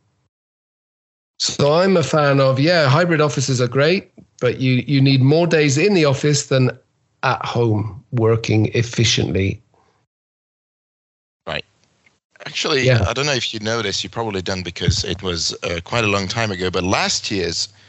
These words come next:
Speaker 2: Smart, um, it was hybrid. We did
Speaker 1: Oh.
Speaker 2: attempt, we did attempt to, to have a conference which was hybrid, not just in the sense that we were live streaming it. No, it was hybrid
Speaker 1: Mm-hmm.
Speaker 2: in its actual form because we had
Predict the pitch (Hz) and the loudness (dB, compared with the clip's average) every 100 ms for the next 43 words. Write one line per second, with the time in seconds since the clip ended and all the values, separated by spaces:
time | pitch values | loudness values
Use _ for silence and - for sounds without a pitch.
0 | - _ - - - 101 82 80 - - | -20 _ -6 -4 -2 -2 -2 -4 -8 -10
1 | - _ _ _ _ - 87 85 85 85 | -14 _ _ _ _ -6 -2 0 -2 -4
2 | 82 78 _ _ _ _ _ - 110 104 | -8 -12 _ _ _ _ _ -4 -2 -2
3 | - 127 123 78 58 - - _ _ _ | -2 -2 -2 -4 -8 -10 -20 _ _ _
4 | _ _ - 101 85 113 202 220 135 117 | _ _ -6 -4 0 0 2 2 0 -2
5 | 113 - 117 104 95 - - 104 123 143 | -6 -4 -2 -2 -4 -8 -8 -4 0 0
6 | - - 117 92 78 - - - 95 87 | -2 -4 -2 -4 -6 -10 -8 -6 -4 -4
7 | 85 - - - 113 98 - 120 107 92 | -6 -10 -20 -8 -4 -4 -6 -6 -6 -8
8 | 82 - 90 - 92 82 - _ _ _ | -8 -8 -10 -10 -8 -8 -8 _ _ _
9 | - - 117 101 87 78 127 160 185 - | -10 -4 -2 -2 -4 -4 -4 -4 -4 -6
10 | - - 117 104 - 107 98 98 98 92 | -6 -6 -4 -4 -4 -4 -4 -4 -4 -6
11 | 87 92 90 - 90 82 80 82 92 104 | -4 -4 -4 -6 -8 -8 -8 -8 -6 -4
12 | 76 55 50 92 85 92 - 113 120 90 | -4 -8 -10 -8 -6 -6 -4 0 2 2
13 | 78 - 90 85 90 87 - 87 80 - | -2 -4 -8 -6 -6 -6 -6 -8 -4 -2
14 | 104 82 - 82 85 87 85 | -2 -4 -6 -10 -6 -4 -4